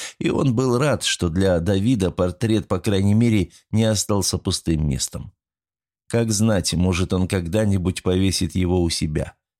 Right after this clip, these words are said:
Мартин посмотрел на Давида, который сидел на краю стула,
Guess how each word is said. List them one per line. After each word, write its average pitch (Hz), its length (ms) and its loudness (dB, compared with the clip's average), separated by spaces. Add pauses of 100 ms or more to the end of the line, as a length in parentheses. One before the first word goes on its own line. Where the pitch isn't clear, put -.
(760)
Мартин 90 480 0
посмотрел 87 600 0
на 82 120 2
Давида, 87 460 0
который 82 380 0
сидел 85 340 0
на 85 160 0
краю 85 300 0
стула, 104 480 0